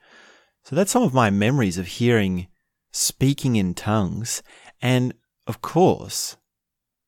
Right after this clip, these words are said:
the revolution for me was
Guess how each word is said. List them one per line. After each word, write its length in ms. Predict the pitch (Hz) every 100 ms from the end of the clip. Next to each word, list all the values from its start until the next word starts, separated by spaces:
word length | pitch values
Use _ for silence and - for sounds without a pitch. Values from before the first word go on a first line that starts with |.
| _ _ _ _
the 680 | - 95 113 110 110 104 101 101 _ _ _ _ _ _ _ _
revolution 1040 | 101 104 123 143 110 107 123 127 - 73 -
for 160 | -
me 560 | 90 98 95 - 95 98 _ _ -
was 840 | 95 95 95 90 90 90 -